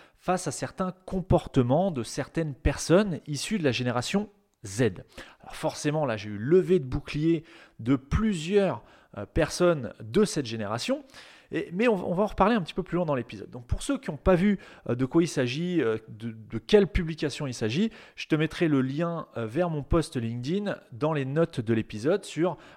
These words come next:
marketing trois cent un point net slash cent trois. Donc autant te dire que ce post, euh, a suscité beaucoup de réactions,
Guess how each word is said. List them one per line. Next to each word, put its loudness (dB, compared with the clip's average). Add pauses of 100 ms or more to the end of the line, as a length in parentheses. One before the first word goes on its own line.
(120)
marketing -2
trois 2
cent 0
un 0
point -2
net 0
slash 0 (340)
cent 2
trois. -4 (720)
Donc -4
autant 2
te 0
dire 0 (140)
que 0
ce -2
post, 0 (440)
euh, -4
a -4
suscité -2
beaucoup -4
de 4
réactions, -2